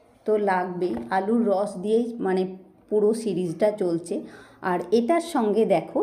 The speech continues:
এই ফেস প্যাকটা আমি আলুর রসের সঙ্গে ইউজ করছি। এটা হচ্ছে ন্যাচারাল গ্লো ফেস প্যাক। তো এটাতে কী কী আছে? আছে স্যান্ডাল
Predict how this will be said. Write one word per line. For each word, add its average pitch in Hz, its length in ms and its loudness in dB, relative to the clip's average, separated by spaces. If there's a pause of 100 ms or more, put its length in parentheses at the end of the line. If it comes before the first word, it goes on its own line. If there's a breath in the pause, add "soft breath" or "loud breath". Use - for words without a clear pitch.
(140)
এই 240 340 4
ফেস 180 320 0
প্যাকটা 175 420 -2
আমি 170 220 0
আলুর 170 340 0
রসের 165 280 0
সঙ্গে 165 360 -2
ইউজ 180 280 0
করছি। - 380 -8 (400)
এটা 233 280 6
হচ্ছে 294 420 0
ন্যাচারাল 277 720 2
গ্লো 233 600 2
ফেস 214 320 2
প্যাক। 160 220 -2 (580 soft breath)
তো 269 100 8
এটাতে 277 420 4
কী 254 200 0
কী 302 200 4
আছে? 294 360 2
আছে 240 360 0
স্যান্ডাল 226 580 4